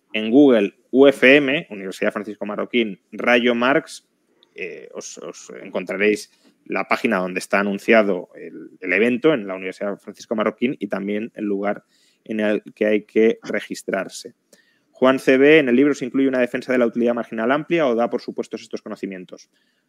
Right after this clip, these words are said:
Hombre, podría ser más amplia, pero yo creo que es bastante amplia y no se da nada por supuesto. Es decir, vamos paso por paso explicando, eh, cómo las preferencias subjetivas determinan,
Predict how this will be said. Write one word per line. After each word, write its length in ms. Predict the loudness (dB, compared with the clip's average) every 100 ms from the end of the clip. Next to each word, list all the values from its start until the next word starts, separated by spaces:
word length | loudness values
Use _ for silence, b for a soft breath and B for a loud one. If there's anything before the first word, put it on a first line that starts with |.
| _
Hombre, 220 | -8 -8 -10 _ _ _ -10
podría 240 | -2 -2
ser 140 | -2
más 180 | -4 -2
amplia, 320 | -2 -4 -8 -10
pero 160 | -10
yo 140 | -6 -4
creo 140 | -2
que 80 | -2
es 180 | -4 -6
bastante 440 | -6 -6 -2 0
amplia 480 | 0 0 2 4 2
y 80 | -6
no 120 | -10
se 140 | -8 -6
da 140 | -6
nada 280 | -6 -6 -6
por 140 | -8
supuesto. 480 | -12 -6 -6 -6 -14
Es 80 | -12
decir, 320 | -6 -6 -6 -12
vamos 300 | -12 -12 -10
paso 260 | -10 -8
por 160 | -10 -8
paso 320 | -8 -6 -8 -8 b b -10 -10
explicando, 840 | -8 -4 -2 0 0 2 2 0 _ _ _
eh, 240 | -4 -2 -2
cómo 380 | 0 0 2 2
las 120 | 0
preferencias 480 | -2 -6 -6 -4 -4
subjetivas 600 | -4 -4 0 2 2 2
determinan, 800 | -2 -6 -6 -4 0 0 0 -6